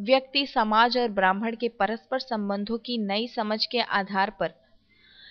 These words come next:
मेनिका हास्टमान ने बिल्कुल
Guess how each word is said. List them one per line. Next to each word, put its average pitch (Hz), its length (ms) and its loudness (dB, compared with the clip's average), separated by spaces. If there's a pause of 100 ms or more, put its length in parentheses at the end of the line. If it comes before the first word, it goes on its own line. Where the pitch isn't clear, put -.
(220)
मेनिका 285 420 2
हास्टमान 247 760 2
ने 220 120 0 (460)
बिल्कुल 269 460 -2